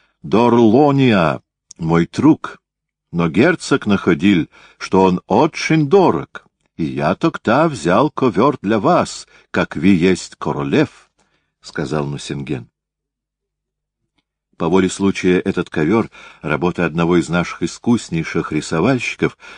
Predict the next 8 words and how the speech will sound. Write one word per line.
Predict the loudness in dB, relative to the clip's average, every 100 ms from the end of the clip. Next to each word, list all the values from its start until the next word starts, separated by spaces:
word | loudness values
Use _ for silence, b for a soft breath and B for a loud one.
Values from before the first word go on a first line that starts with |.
| B
находился | -6 -2 0 0 0 -2
в | -4
полном | 0 2 2 -4
соответствии | -2 -2 0 0 0 -2 2 2 0 B B
с | -6
причудливой | -2 0 2 2 2 4 4
китайской | 2 -6 -2 -2 -4 -4 -4
драпировкой. | -2 -4 -4 -4 -4 -6 -16 -20